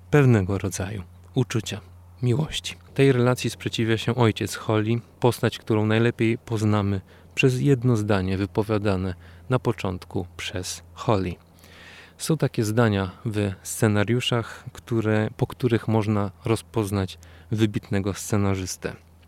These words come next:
Opowiedzieć o jakimś bohaterze nie za pomocą dialogów, długego wstępu, jakiejś tam rodzaju standardowej opowieści, ale jednym zdaniem, które właśnie postawia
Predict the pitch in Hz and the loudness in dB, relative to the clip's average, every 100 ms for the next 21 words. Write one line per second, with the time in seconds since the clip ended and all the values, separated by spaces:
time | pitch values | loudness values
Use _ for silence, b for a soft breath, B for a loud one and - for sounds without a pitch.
0 | _ _ _ - - 143 - 104 117 107 | _ _ _ -20 -8 -6 -4 -2 0 0
1 | - 104 104 110 101 101 90 104 113 98 | 0 -4 -4 -4 -2 -2 -2 -2 0 0
2 | 104 95 B B B B 147 165 120 - | 0 -4 B B B B 2 2 2 0
3 | 101 101 - 98 95 98 107 101 101 90 | 0 -2 -2 -6 -2 0 2 2 -2 -4
4 | - - 101 101 104 98 90 - 120 110 | -10 -8 -6 -2 -2 -2 -6 -4 0 0
5 | 104 107 98 - B B B B B 127 | 0 -2 -2 -6 B B B B B 0
6 | 123 107 - 104 101 101 101 104 107 104 | 2 -2 -2 -4 -2 -2 -4 -4 -2 0
7 | 104 104 95 - 101 101 101 110 101 104 | 0 -2 -4 -4 -2 0 0 -2 -2 -6
8 | - 101 120 - - 110 104 - - - | -6 -2 -2 -2 -6 -6 -8 -20 -12 -6
9 | 120 120 135 143 131 117 113 98 95 92 | -4 0 0 2 2 0 0 0 0 -6
10 | - _ - - 139 135 123 101 - - | -10 _ -8 -2 2 2 2 0 -4 -10
11 | 107 - b b b b b b _ - | -12 -12 b b b b b b _ -10
12 | - - 139 135 - 131 110 98 98 | -10 -2 0 0 0 0 0 -2 -4